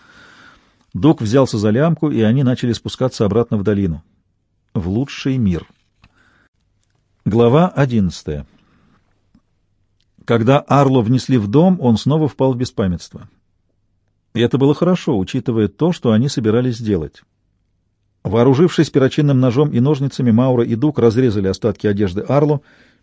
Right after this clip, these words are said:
Бедняга опорожнил мочевой пузырь, и вокруг стоял сильный аммиачный запах мочи, пропитавший его исподние и брюки. Оставив на месте только жгут, Маура и Дуд принялись сдирать окровавленные лоскуты ткани, пока не раздели Арло полностью.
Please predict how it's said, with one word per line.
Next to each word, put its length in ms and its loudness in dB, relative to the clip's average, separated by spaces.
Бедняга 460 0
опорожнил 580 2
мочевой 360 0
пузырь, 400 -2
и 60 -4
вокруг 300 -2
стоял 280 0
сильный 460 0
аммиачный 420 0
запах 360 -2
мочи, 400 0
пропитавший 640 -4
его 200 -2
исподние 460 -2
и 40 0
брюки. 360 -2
Оставив 480 2
на 100 2
месте 240 0
только 300 2
жгут, 340 -2
Маура 360 2
и 100 0
Дуд 300 0
принялись 400 0
сдирать 560 0
окровавленные 640 2
лоскуты 360 -2
ткани, 440 0
пока 320 -2
не 100 2
раздели 400 0
Арло 280 0
полностью. 600 -2